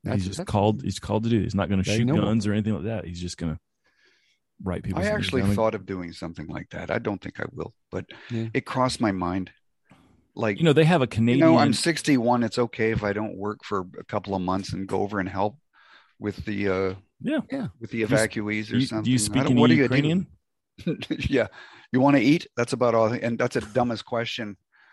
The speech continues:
Speaker 3: I, that's, that's the only phrase I know.
Speaker 2: <laughs>
Speaker 3: "You хочешь
Speaker 2: No.
Speaker 3: спать?" Or, "Ты, ты
Speaker 2: Yeah, well,
Speaker 3: хочешь
Speaker 2: that would be
Speaker 3: спать?"
Speaker 2: good.
Speaker 3: is,
Speaker 2: You just
Speaker 3: "No, that's
Speaker 2: stand at
Speaker 3: sleep."
Speaker 2: no, you just stand at that table, and the
Speaker 3: <laughs>
Speaker 2: woman
Speaker 3: I'd, I'd be
Speaker 2: looks at
Speaker 3: great.
Speaker 2: you,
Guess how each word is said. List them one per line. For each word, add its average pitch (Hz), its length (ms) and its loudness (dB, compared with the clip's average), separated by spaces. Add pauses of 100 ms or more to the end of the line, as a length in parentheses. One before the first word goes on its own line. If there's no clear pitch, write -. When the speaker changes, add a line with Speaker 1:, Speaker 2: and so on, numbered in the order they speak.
(440)
Speaker 3:
I, 131 140 2
that's, 147 300 4
that's 131 280 2
the 139 80 2
only 131 140 2
phrase 123 340 0
I 113 80 0
know. 123 160 -2
Speaker 2:
<laughs> 104 60 -4
Speaker 3:
"You 98 60 -4
хочешь 127 240 -2
Speaker 2:
No. 226 120 4
Speaker 3:
спать?" 123 280 -4
Or, 104 100 -8
"Ты, - 260 -6
ты - 100 -8
Speaker 2:
Yeah, 220 120 2
well, 220 80 6
Speaker 3:
хочешь 147 80 2
Speaker 2:
that 240 140 6
would 226 140 8
be 196 80 2
Speaker 3:
спать?" 302 100 8
Speaker 2:
good. - 80 4
Speaker 3:
is, 190 80 -4
Speaker 2:
You 202 220 4
just 165 200 0
Speaker 3:
"No, 139 60 2
that's 135 140 2
Speaker 2:
stand 202 140 4
at - 40 4
Speaker 3:
sleep." 160 240 2 (380)
Speaker 2:
no, 220 60 2
you 202 160 4
just 170 240 -4
stand 175 380 2
at 156 80 0
that - 160 -2
table, 135 560 -2 (560)
and 131 160 -2
the 123 60 0
Speaker 3:
<laughs> - 100 -10
Speaker 2:
woman 127 280 4
Speaker 3:
I'd, 139 180 6
I'd 131 220 6
be 180 100 4
Speaker 2:
looks 156 280 4
at 160 80 2
Speaker 3:
great. - 80 -8
Speaker 2:
you, 123 80 -6